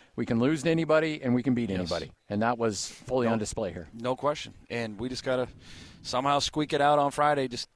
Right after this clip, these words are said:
Speaker 2: kill 'em by one.
Speaker 1: Yeah,
Speaker 2: That's
Speaker 1: well,
Speaker 2: the whole key.
Speaker 1: Matt Wells, I told the story on the air. Matt Wells told me once, uh, when he was coaching football, he's like,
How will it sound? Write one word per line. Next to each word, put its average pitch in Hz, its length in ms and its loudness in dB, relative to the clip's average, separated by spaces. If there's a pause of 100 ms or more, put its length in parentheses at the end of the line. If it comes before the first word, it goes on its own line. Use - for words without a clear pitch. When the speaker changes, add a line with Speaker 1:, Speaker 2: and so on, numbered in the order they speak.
(160)
Speaker 2:
kill 147 200 2
'em 143 100 0
by 131 140 4
one. 135 280 0 (380)
Speaker 1:
Yeah, 113 240 2
Speaker 2:
That's 87 100 -6
Speaker 1:
well, 135 260 6
Speaker 2:
the 123 40 0
whole 131 120 0
key. 127 280 -6 (300)
Speaker 1:
Matt 147 240 4
Wells, 147 360 8
I 131 100 6
told 143 240 2
the 127 80 0
story 135 260 4
on 127 60 4
the 127 60 4
air. 123 140 4
Matt 120 220 4
Wells 120 340 4
told 120 180 2
me 117 60 4
once, 107 400 2
uh, 110 120 4
when 104 120 2
he 107 60 2
was 107 160 2
coaching 113 340 0
football, 107 380 2
he's 104 140 0
like, 107 320 0